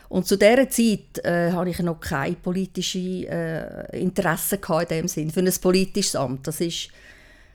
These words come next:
relativ spontan dann gekommen und ich habe dann auch relativ spontan zugesagt, weil es mich interessiert hat.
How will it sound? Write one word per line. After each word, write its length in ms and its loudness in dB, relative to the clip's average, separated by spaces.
relativ 480 2
spontan 800 4
dann 180 4
gekommen 600 2
und 180 -2
ich 140 -14
habe 200 -2
dann 160 -2
auch 260 -4
relativ 540 -6
spontan 640 -4
zugesagt, 880 -2
weil 120 -2
es 80 -4
mich 260 4
interessiert 960 0
hat. 280 -4